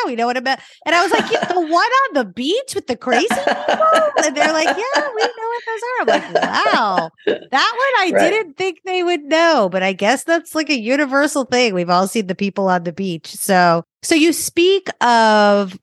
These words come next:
Speaker 1: you know, you speak to young people, and this is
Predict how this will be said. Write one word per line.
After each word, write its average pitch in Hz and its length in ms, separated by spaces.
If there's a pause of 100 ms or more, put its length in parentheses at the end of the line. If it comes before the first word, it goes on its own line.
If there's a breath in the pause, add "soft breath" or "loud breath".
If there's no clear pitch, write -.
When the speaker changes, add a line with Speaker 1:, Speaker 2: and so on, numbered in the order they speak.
Speaker 1:
you 214 160
know, 180 320
you 208 120
speak 330 380
to 240 100
young 208 360
people, 170 380
and 170 100
this 185 160
is 180 180